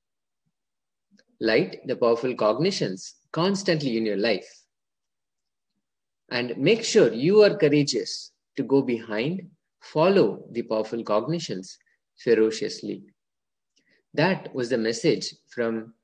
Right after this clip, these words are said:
the Supreme Pontiff of, of Hinduism, Jagadguru Mahasannidhanam, His Divine Holiness Bhagavan Nityananda Paramashivam, to all living Hindus,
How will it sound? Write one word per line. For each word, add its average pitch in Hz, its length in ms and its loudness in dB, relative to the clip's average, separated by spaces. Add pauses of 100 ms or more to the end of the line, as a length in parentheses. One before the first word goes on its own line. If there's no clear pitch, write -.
(340)
the 127 80 -4
Supreme 185 500 2
Pontiff 143 340 4
of, 107 220 -6 (260)
of 117 260 -2 (140)
Hinduism, 117 560 -2 (260)
Jagadguru 113 560 0
Mahasannidhanam, 110 800 -2 (400)
His 135 140 -2
Divine 117 240 -2
Holiness 113 680 0
Bhagavan 107 600 -2
Nityananda 107 400 -4
Paramashivam, 117 600 -4 (340)
to 156 220 4
all 139 680 2 (680)
living 131 340 4
Hindus, 131 720 0